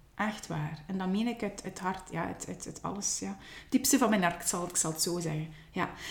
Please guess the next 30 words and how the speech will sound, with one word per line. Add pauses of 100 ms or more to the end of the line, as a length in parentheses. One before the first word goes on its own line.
(160)
En
dat
is
ook
wat
dat
ik
opnieuw,
hè,
zo
hard
voor
jou
wil
betekenen
en,
en
voor
de
mama's
hier
en
die
ik
begeleid
en
help,
eh,
en
coach.